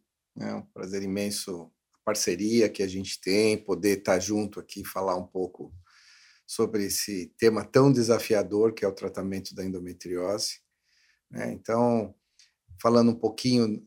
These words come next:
da minha formação, que você já colocou, eu venho de um tempo de uma formação mais antiga, né? Trinta e um anos de formado.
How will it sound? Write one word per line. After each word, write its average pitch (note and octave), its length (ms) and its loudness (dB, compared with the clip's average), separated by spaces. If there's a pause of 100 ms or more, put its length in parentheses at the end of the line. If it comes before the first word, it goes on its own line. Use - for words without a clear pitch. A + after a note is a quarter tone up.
(120)
da A2 140 4
minha A#2 320 4
formação, G#2+ 640 -2
que A#2 100 -12
você G#2 280 -6
já G#2 100 -6
colocou, A#2+ 640 0
eu A#2+ 100 4
venho A#2+ 300 4
de A2 100 0
um G#2+ 80 -2
tempo A2 320 2
de G#2 60 -4
uma G#2+ 140 0
formação G#2+ 560 0
mais G2+ 200 0
antiga, A#2 640 -2 (220)
né? - 180 -10 (120)
Trinta A2 300 -2
e - 20 2
um G2+ 120 -2
anos F#2+ 220 -4
de F#2+ 80 -12
formado. F#2+ 580 -2